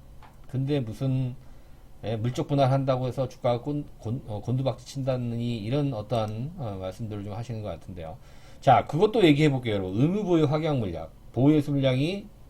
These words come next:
얼-, 천이백팔십오만 주가 풀린다. 이게 뭐, 예, 뉴스에 나와가지고 <laughs> 그것 때문에 또 난리가 났는데요.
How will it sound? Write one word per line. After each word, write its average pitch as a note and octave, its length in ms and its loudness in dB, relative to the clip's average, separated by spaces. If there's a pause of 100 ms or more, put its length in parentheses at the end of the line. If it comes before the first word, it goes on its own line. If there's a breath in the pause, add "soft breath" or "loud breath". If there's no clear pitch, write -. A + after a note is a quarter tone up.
(220)
얼-, G2 200 -6 (480)
천이백팔십오만 E3+ 760 2
주가 D3 160 2
풀린다. D3+ 520 -8 (540)
이게 B2 100 -4
뭐, A#2 240 -2 (360)
예, G#2+ 280 -4
뉴스에 A#2 440 -2
나와가지고 G#2 800 0 (220 loud breath)
<laughs> - 240 -20
그것 A#2+ 160 -2
때문에 D3+ 180 0
또 D#3+ 80 -6
난리가 A#2 340 0
났는데요. E2+ 460 -8